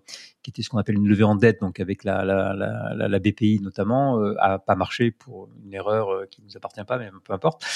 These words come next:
Euh, eh bien, en fait, on a fait appel à la communauté pour leur dire, bah là, on va mourir dans deux mois. Euh, voilà nos chiffres, voilà ce qu'on a fait. Euh, on veut pas d'argent, on veut des clients. Donc, donnez-nous des clients. Et là, euh,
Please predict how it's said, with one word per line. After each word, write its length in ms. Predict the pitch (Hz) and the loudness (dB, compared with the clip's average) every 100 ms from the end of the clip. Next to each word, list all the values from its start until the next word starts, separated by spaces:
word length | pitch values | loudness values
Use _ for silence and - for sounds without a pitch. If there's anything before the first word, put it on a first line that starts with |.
| - - - - | -6 -8 -4 4
Euh, 180 | 104 110 | 6 6
eh 60 | |
bien, 180 | 110 127 | 4 4
en 160 | 131 101 | 4 2
fait, 200 | 135 123 | 0 0
on 80 | 98 | 0
a 80 | |
fait 120 | - 120 | 2 0
appel 220 | 120 120 | 4 2
à 60 | |
la 80 | 107 | 2
communauté 460 | 110 98 95 - 151 | 0 -4 -2 0 0
pour 140 | - | 0
leur 120 | 95 | 0
dire, 120 | 107 120 | 2 2
bah 140 | 95 | 2
là, 100 | 120 | 2
on 60 | 110 | 2
va 100 | 101 | 2
mourir 360 | 104 110 156 | 2 4 2
dans 140 | 95 92 | 0 0
deux 160 | 120 | 2
mois. 320 | 117 110 170 - - - - _ 107 | 4 4 2 -2 -12 -16 -18 _ 2
Euh, 420 | 104 104 101 101 | 4 4 2 0
voilà 300 | 95 123 123 | 4 4 6
nos 120 | 117 | 4
chiffres, 460 | - 139 170 - 107 | 2 0 0 0 2
voilà 220 | 110 117 | 4 2
ce 80 | - | 0
qu'on 140 | 107 | -4
a 100 | 101 | -4
fait. 380 | - 135 165 165 | 2 2 4 2
Euh, 400 | 120 107 104 104 - | 2 2 0 -4 -8
on 40 | |
veut 140 | 110 | -8
pas 140 | 113 131 | 0 4
d'argent, 360 | 117 110 147 | 4 2 2
on 60 | 151 | 2
veut 140 | 117 | 2
des 100 | 120 | 0
clients. 360 | 120 117 104 101 - | -2 -2 -4 -4 -8
Donc, 240 | 107 95 | -10 -4
donnez-nous 340 | 110 110 117 | 0 2 2
des 100 | 123 | 0
clients. 520 | - - 110 123 156 139 | -4 -2 2 2 2 0
Et 180 | 104 | -2
là, 360 | 101 117 127 110 | 4 6 6 4
euh, 260 | 101 98 | 0 -6